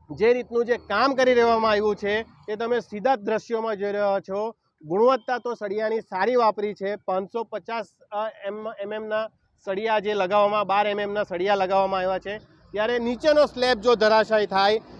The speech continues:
તો નવો જે સ્લેબ બનાવવામાં આવી રહ્યો છે તે પણ નીચે ધરાશાયી થઈ જાય તેવા દ્રશ્યો સામે આવી રહ્યા છે. ત્યારે નવસારી વિજલપુર નગરપાલિકા દ્વારા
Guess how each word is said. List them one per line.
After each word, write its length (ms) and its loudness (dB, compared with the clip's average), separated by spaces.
તો 120 2
નવો 440 6
જે 160 6
સ્લેબ 280 2
બનાવવામાં 540 4
આવી 140 4
રહ્યો 220 6
છે 300 -2
તે 140 6
પણ 220 4
નીચે 300 -2
ધરાશાયી 480 2
થઈ 160 -4
જાય 280 2
તેવા 260 4
દ્રશ્યો 480 2
સામે 280 2
આવી 140 2
રહ્યા 180 4
છે. 180 -8
ત્યારે 280 -2
નવસારી 480 2
વિજલપુર 420 0
નગરપાલિકા 680 0
દ્વારા 380 2